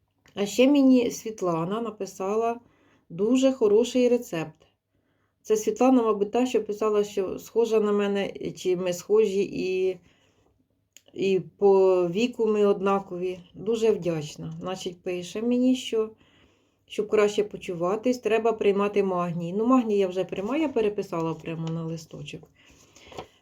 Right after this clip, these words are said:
Е, треба приймати магній.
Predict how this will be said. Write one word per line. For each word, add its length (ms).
Е, 380
треба 300
приймати 540
магній. 720